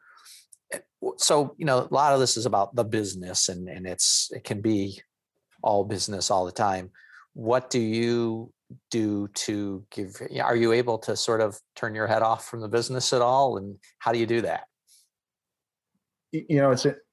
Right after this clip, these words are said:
Speaker 2: I, I don't really feel like I have a problem with that. And I don't know if that's because I just, I love what I do
Speaker 1: You enjoy it. Yeah.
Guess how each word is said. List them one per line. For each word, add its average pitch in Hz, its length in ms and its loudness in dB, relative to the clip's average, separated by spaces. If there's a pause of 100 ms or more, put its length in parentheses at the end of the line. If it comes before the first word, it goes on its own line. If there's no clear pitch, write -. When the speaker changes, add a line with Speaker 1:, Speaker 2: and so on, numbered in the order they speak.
(1040)
Speaker 2:
I, - 60 -8 (1080)
I 135 60 2
don't 185 340 4
really 151 220 6
feel 143 200 4
like 139 160 4
I 120 80 2
have 139 380 0 (200)
a - 40 0
problem 147 480 4
with 104 240 4
that. 104 320 4 (320)
And 117 140 2
I 123 80 4
don't 151 180 4
know 139 140 6
if 135 80 0
that's 127 180 4
because 117 680 2 (920)
I 143 80 0
just, 143 300 2
I 131 40 2
love 131 260 6
what 135 140 6
I 117 80 4
do 123 180 4
Speaker 1:
You 117 80 6
enjoy 143 260 4
it. 90 160 -4 (140)
Yeah. 170 180 2